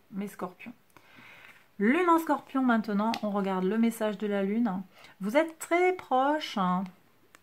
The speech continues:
de la fin de votre, de, de votre objectif en fait, hein. Vous allez réussir.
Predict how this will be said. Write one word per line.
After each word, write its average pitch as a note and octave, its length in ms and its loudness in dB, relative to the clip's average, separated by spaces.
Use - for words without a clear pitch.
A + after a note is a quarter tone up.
de A3+ 400 0
la G#3+ 200 6
fin B3 240 2
de A3 160 2
votre, G3+ 640 0
de, F#3 140 -2
de F#3+ 200 -2
votre A3 240 2
objectif G#3+ 480 -2
en F3 80 -8
fait, F3+ 240 -8
hein. B3 160 -4
Vous G3+ 120 -2
allez G#3+ 240 6
réussir. A#3 800 0